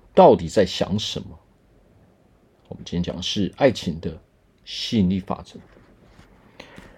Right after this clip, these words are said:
好，那我相信啊，我们女生啊，常会有一些经验，就是什么？啊，就是可能我们原本，哦，我们会觉得说，诶，我跟这个男生相处的还不错啊，那为什么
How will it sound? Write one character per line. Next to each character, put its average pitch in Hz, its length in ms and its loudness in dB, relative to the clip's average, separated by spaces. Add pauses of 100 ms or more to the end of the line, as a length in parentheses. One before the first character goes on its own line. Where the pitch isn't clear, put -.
(580)
好， 123 140 6
那 208 80 12
我 196 80 10
相 147 200 6
信 156 220 2
啊， 62 180 -4 (1400)
我 - 80 2
们 151 100 10
女 139 100 8
生 175 300 6
啊， 123 140 2
常 127 200 2
会 165 140 6
有 107 60 6
一 - 20 2
些 113 180 2
经 135 320 4
验， 131 160 8
就 110 120 2
是 104 80 0
什 - 160 -8
么？ - 180 -14 (480)
啊， 104 160 4
就 104 140 -2
是 104 340 -2 (340)
可 - 140 2
能 135 100 8
我 143 60 8
们 123 240 8
原 123 300 10
本， - 200 6 (1200)
哦， 92 100 2
我 90 40 4
们 95 140 4
会 147 100 6
觉 104 200 4
得 110 120 2
说， 107 240 0
诶， 135 140 0
我 147 100 2
跟 127 160 2
这 147 100 -4
个 147 60 2
男 92 240 -2
生 104 300 -4
相 117 240 -4
处 - 160 -10
的 - 80 -14
还 90 100 -10
不 - 160 -12
错 117 320 4
啊， 104 160 -2 (680)
那 175 80 6
为 214 120 8
什 - 160 0
么 92 200 2